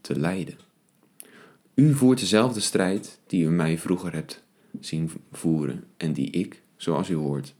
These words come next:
nog steeds voer." Ja, want ook Paulus had het nog steeds moeilijk als hij het evangelie verkondigde.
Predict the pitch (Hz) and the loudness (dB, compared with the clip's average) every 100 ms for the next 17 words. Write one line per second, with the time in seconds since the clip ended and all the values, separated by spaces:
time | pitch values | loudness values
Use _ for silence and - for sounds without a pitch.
0 | _ _ _ 76 - 87 92 - - 69 | _ _ _ -14 -10 -6 -6 -8 -12 -14
1 | - _ _ _ _ _ _ _ _ _ | -18 _ _ _ _ _ _ _ _ _
2 | _ _ _ _ _ _ _ _ _ - | _ _ _ _ _ _ _ _ _ -6
3 | 85 82 85 - 87 92 82 - - - | -2 0 0 0 2 4 4 2 -4 0
4 | 87 87 78 80 98 82 90 92 82 78 | 0 2 0 0 2 2 4 4 4 0
5 | - 80 73 73 - 82 - 71 69 71 | -4 -4 -2 -2 -2 -2 -2 0 -2 -4
6 | 69 71 69 - | -4 -4 -4 -8